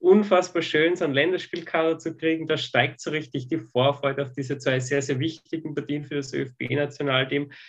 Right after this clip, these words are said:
Und aufgrund der Überraschungen bin ich einfach so gespannt, was da jetzt da rauskommt, ob die Nations League als Projekt gesehen wird oder was man da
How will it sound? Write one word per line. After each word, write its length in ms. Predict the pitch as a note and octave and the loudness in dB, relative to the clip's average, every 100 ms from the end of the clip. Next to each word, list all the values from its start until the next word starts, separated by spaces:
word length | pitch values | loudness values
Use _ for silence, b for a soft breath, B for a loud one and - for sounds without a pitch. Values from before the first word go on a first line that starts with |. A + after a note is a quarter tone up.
| B B _ | B B _
Und 540 | - C#3 C3 B2+ B2+ - _ _ _ _ - | -2 0 0 -2 -4 -12 _ _ _ _ -2
aufgrund 580 | B2+ - D3+ F#3 A#3+ | -2 -2 0 2 4
der 120 | F#3+ E3 | 4 6
Überraschungen 1000 | D3 B2+ C#3+ G3+ - C#3+ A#2+ A2+ B2 - _ _ | 4 2 0 0 0 0 0 -4 -10 -16 _ _
bin 220 | C3+ C#3+ | -4 0
ich 60 | D3 | 0
einfach 360 | C3 D#3 - | 0 -6 -8
so 480 | - - - E3 F3+ | -16 -18 -6 -2 -2
gespannt, 640 | F#3 - - B2+ D3+ E3 | -2 -6 0 2 2 0
was 220 | C#3 C3+ C#3+ | -2 -2 0
da 80 | |
jetzt 220 | C#3 C3 C#3 | -2 -2 -4
da 60 | |
rauskommt, 640 | B2 C3 C#3 - D#3 C#3+ C#3+ | 0 0 -2 -4 -4 -2 -2
ob 180 | C#3 - | -4 -10
die 180 | - D3 | -6 -4
Nations 560 | D3 C#3 - B2+ - _ - | 0 0 -2 -12 -14 _ -14
League 360 | D3+ D3 D3 _ _ _ _ | -8 -6 -8 _ _ _ _
als 200 | - - | -14 -10
Projekt 480 | - C3+ C3 A#2+ - _ | -4 -2 -2 -6 -12 _
gesehen 460 | - D#3+ D3 C#3+ D3 | -10 -4 0 0 0
wird 300 | D3+ D3 - B B B B | 0 -2 -6 B B B B
oder 500 | C3+ C#3 C#3 C3 - | 0 4 4 4 -2
was 220 | - C3+ - | -2 0 2
man 100 | C3 | 2
da 240 | C3 | 2